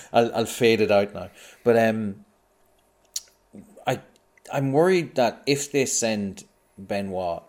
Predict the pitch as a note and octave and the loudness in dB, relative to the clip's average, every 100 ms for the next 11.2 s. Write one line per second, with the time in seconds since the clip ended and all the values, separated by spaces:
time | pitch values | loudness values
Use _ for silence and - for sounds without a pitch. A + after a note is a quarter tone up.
0 | _ _ - G2+ F2+ E2+ E2 - _ - | _ _ -8 -4 -4 -8 -14 -20 _ -20
1 | _ - - G#2+ F#2+ D#2+ - - F#2+ F#2 | _ -18 -6 -4 -4 -8 -18 -14 -14 -12
2 | F#2+ F2+ E2+ D#2+ - G#2+ F#2 - - _ | -10 -12 -14 -14 -12 -8 -8 -10 -20 _
3 | _ _ _ _ - E2+ D#2+ F2+ - F#2+ | _ _ _ _ -14 -12 -10 -12 -10 -8
4 | E2+ E2 E2 E2+ E2+ F2+ - F2+ E2+ - | -8 -10 -12 -12 -16 -14 -14 -14 -16 -16
5 | E2+ - - E2+ - _ F#2 E2+ - - | -18 -16 -18 -18 -20 _ -12 -12 -12 -14
6 | D2 - - G2 F#2+ F#2+ F#2+ - G2+ F#2+ | -16 -16 -12 -10 -10 -10 -12 -12 -10 -8
7 | - F#2 F2 E2 - E2 E2 E2 E2 _ | -8 -12 -12 -14 -12 -12 -10 -14 -16 _
8 | _ _ _ _ G2 F#2 F2 F#2+ F2 E2 | _ _ _ _ -12 -12 -10 -10 -10 -12
9 | E2 E2+ - - - G2 F#2+ G2 - G2+ | -10 -12 -12 -20 -14 -12 -10 -12 -8 -8
10 | - F#2 - F#2 - - F#2 G2+ F2 - | -8 -14 -10 -12 -12 -16 -14 -12 -12 -12
11 | E2+ | -18